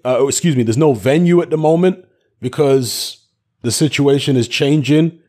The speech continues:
by way of lockdown, so we don't exactly know when crowds are gonna be allowed back in and all that kind of stuff. So, yeah, that's all we have at the moment. October thirty-first for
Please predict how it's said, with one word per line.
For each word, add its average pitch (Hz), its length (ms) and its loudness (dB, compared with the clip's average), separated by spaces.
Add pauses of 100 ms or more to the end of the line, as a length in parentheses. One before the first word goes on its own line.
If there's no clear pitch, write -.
(360)
by 120 120 0
way 123 160 4
of 110 120 0
lockdown, 139 560 -2
so 110 500 -2
we 110 120 -8
don't 127 200 0
exactly 117 380 -2
know 120 180 2
when 123 560 -2 (200)
crowds 131 420 0
are 127 60 -2
gonna 123 160 0
be 120 120 0
allowed 120 360 0
back 120 240 -2
in 120 160 -2
and 110 80 -2
all 117 80 -2
that 117 160 -4
kind 117 180 -6
of 107 60 -6
stuff. 117 420 -4 (480)
So, 123 600 -2 (160)
yeah, 117 340 0
that's 123 340 -4
all 147 80 2
we 135 140 2
have 127 180 -2
at 135 60 -2
the 123 80 0
moment. 127 500 0 (240)
October 131 440 -2
thirty-first 120 880 -4
for 110 540 -4